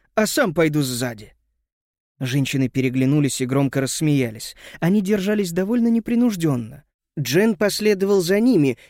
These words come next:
и когда они достигли веселого квартала Лэйюсань, уже стемнело.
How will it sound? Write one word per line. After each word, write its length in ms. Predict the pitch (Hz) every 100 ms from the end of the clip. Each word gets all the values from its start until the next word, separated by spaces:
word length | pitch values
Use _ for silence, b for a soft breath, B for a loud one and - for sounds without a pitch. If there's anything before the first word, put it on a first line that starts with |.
| b
и 120 | 165
когда 320 | 156 147 147
они 220 | 151 160 160
достигли 540 | 160 156 165 135 131
веселого 600 | 127 131 - 160 135 127
квартала 540 | - 131 127 147 131
Лэйюсань, 720 | 123 123 123 113 - 208 277 269 _ _
уже 380 | 214 180 143 247
стемнело. 680 | - - 170 131 110 87